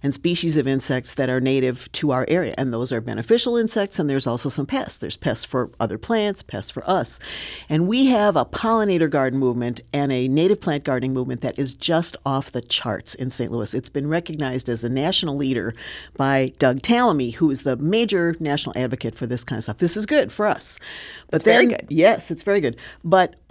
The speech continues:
Speaker 1: in my experience, most humans don't understand that bug fog, bug spray kills bugs, period. It doesn't differentiate. So if you're gardening for pollinators, you have to manage pests also in an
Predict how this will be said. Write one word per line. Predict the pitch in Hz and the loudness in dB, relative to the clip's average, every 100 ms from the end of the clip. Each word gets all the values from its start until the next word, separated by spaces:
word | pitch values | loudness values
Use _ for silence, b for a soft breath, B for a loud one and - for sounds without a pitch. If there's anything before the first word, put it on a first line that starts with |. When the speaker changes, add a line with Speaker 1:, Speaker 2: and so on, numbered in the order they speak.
| - | 2
Speaker 1:
in | 180 | 4
my | 175 214 | 4 2
experience, | 262 - 175 170 170 170 - - | 0 0 2 2 2 0 -6 -6
most | 170 180 254 - - | 0 2 2 0 -2
humans | 240 196 170 165 170 | 2 4 4 2 0
don't | 151 160 170 233 - | 0 2 2 0 0
understand | 190 180 - 147 123 120 127 - | 0 0 0 0 0 0 -2 0
that | 151 147 | 2 4
bug | 151 196 208 | 4 2 2
fog, | - 156 139 135 135 | 0 2 4 4 2
bug | 151 175 | 2 2
spray | - - 123 123 123 - | 0 0 2 2 0 -2
kills | 165 147 | 0 0
bugs, | 135 131 131 135 - - _ | 0 0 2 0 -4 -8 _
period. | - 254 214 - - | 4 6 6 2 -2
It | - - | -6 0
doesn't | 151 180 190 | 0 0 0
differentiate. | 151 165 180 277 - 127 - - B B B | 0 0 2 2 0 -4 -6 -12 B B B
So | - 170 | 2 2
if | 165 | 2
you're | 175 | 0
gardening | 170 202 294 277 | 4 4 4 2
for | 190 165 | 2 -2
pollinators, | 190 202 240 165 139 135 139 - B B | 0 0 2 2 2 2 0 -6 B B
you | 185 220 | 0 2
have | 190 | 4
to | 180 | 2
manage | 165 147 143 - | 2 2 0 -2
pests | - 269 180 - - - - - | -2 2 2 0 -2 -4 -6 -6
also | 165 208 240 - 151 135 - | 0 2 2 2 2 2 2
in | 143 | 0
an | 139 | -2